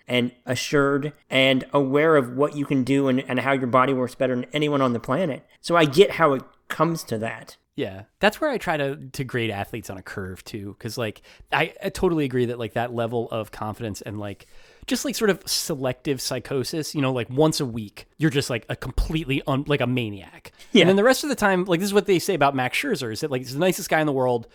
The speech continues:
Speaker 2: but, like, you just can't talk to him on the days that he's starting. Or, like, Rich Hill is, like, another, which is an interesting one 'cause that's the guy that's, like, has had to adjust so much and has been, you know, spent all these years recovering from injury and, like, playing in independent leagues and stuff.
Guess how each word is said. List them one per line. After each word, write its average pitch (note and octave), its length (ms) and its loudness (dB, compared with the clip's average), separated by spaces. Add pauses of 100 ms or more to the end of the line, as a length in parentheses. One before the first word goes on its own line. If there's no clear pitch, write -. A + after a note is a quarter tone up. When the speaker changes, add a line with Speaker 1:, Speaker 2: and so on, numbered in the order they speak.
(200)
Speaker 2:
but, D3+ 340 4
like, C#3 280 -2 (240)
you C#3 180 -4
just D3+ 200 -2
can't E3 200 0
talk C4 220 -2
to C3+ 100 -6
him G2+ 180 -12
on C#3 100 -4
the C3 60 -2
days C3 220 0
that B2+ 80 -6
he's A2 100 -8
starting. G#2+ 480 -10
Or, D3+ 120 -2
like, D3 160 0
Rich C#3 240 0
Hill A2+ 420 -4
is, B2+ 100 -12
like, B2 140 -2
another, A#2 300 -4
which C3 200 -8
is C#3 140 -6
an E3 80 0
interesting C3+ 320 -2
one A2 100 -6
'cause G2+ 140 -10
that's A2 200 -6
the C3+ 80 -10
guy A2 180 -4
that's, G#2 200 -12
like, G2 260 -18 (180)
has C3+ 240 -4
had B2 240 0
to A#2+ 100 -4
adjust G#2 380 -8
so B2+ 120 -6
much G#2+ 300 -8
and A#2 60 -12
has G2+ 100 -12
been, G#2 480 -8
you A#2+ 100 -6
know, G#2+ 80 -8
spent A2 360 -12
all A2 100 -4
these G#2+ 220 -10
years G2+ 320 -10 (100)
recovering G#2+ 380 -12
from - 160 -12
injury E3+ 400 -4
and, A2+ 100 -6
like, G#2 220 -12
playing A#2+ 240 -8
in A2+ 80 -8
independent B2+ 500 -6
leagues A2+ 240 -10
and A#2 100 -12
stuff. G#2 240 -10